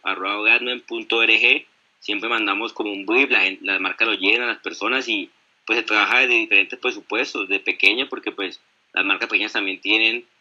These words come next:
eh, par-, partes, se puede trabajar con microinfluencers hasta grandes presupuestos, o sea, no, no hay como un, un número como tal, porque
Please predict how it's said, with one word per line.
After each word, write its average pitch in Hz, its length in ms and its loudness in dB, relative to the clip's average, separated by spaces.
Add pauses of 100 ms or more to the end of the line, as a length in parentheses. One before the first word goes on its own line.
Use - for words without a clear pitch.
(380)
eh, 92 160 4 (100)
par-, 92 300 0
partes, 104 280 2
se - 80 -12
puede 104 160 -6
trabajar 98 240 -4
con 117 100 -8
microinfluencers 110 640 -4
hasta 98 320 -2
grandes 98 260 0
presupuestos, 104 500 -6
o - 20 -6
sea, 95 100 -2
no, 90 260 -8
no 92 80 -10
hay 92 60 -4
como 98 200 -6
un, 87 280 -10 (320)
un 101 140 -10
número 107 260 -2
como 95 220 -6
tal, 104 180 0
porque 98 420 -2